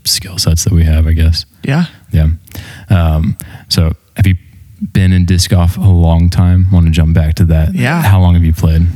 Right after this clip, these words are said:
Speaker 2: Um, I've probably been playing for three years now.
Speaker 1: Okay.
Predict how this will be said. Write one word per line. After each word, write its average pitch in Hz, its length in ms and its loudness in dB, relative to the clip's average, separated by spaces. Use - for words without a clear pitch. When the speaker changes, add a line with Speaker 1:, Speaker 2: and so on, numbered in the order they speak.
Speaker 2:
Um, 147 500 -2
I've 143 120 -4
probably 160 280 0
been 143 200 -2
playing 135 520 -2
for 123 540 -4
three 131 280 -2
years 87 340 -4
now. - 440 -6
Speaker 1:
Okay. 90 260 0